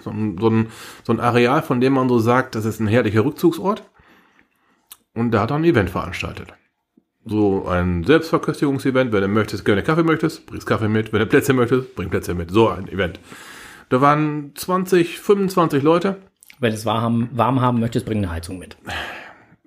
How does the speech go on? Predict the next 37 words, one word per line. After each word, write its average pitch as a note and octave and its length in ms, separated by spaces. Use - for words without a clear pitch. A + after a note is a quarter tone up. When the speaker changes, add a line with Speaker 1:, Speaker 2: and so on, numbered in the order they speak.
Speaker 1:
Ja, D3 160
es A#2+ 140
war B2+ 120
halt C#3+ 160
ein E3+ 100
Draußen-Event. E3+ 680
Speaker 2:
<laughs> A#3 1000
Speaker 1:
Ne? D3 200
Und C3 220
es, B2+ 180
es, A2 200
es - 180
hatte A2+ 220
nicht A2 240
geregnet, A#2 340
also G#2+ 160
es G2+ 160
war G2+ 120
im F#2 100
Prinzip, G#2+ 320
wenn A2+ 120
du G2 160
gescheite F#2 300
Klamotten G2 300
angehabt A#2 260
hast, C3 160
war A#2+ 80
es - 140
gut. - 280
War C3 160
es C#3 80
toll, B2+ 300
war B2+ 100
also A2+ 180
ein A2 80
tolles F3+ 240
Event. D3+ 300